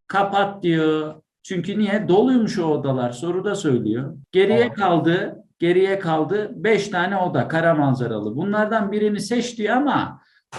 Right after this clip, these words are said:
Speaker 1: o da Burcu ve Emine'nin karşısındaki odalardan biri olsun diyor. Kaç ihtimalimiz var beşte? İki
Speaker 2: İki.
Speaker 1: ihtimalimiz var.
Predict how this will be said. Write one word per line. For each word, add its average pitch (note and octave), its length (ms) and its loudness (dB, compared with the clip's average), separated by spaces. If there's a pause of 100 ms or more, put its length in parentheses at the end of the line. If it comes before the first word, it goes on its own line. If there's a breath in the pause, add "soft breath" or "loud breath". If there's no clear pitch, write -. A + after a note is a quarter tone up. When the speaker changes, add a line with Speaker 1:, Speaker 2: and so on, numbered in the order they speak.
Speaker 1:
o A#3 80 2
da F3 240 2
Burcu G#3 440 0
ve C4 320 0 (320)
Emine'nin G3+ 520 0
karşısındaki G#3+ 640 -2
odalardan F#3+ 640 0
biri G3 120 -2
olsun C#3+ 340 0
diyor. B2+ 140 0
Kaç G#3+ 240 -4
ihtimalimiz D3 720 -2
var C3 200 -2
beşte? E3 580 -6 (460 soft breath)
İki D#3 280 -6
Speaker 2:
İki. - 120 0 (140)
Speaker 1:
ihtimalimiz B2 540 -4
var. F#3 300 -8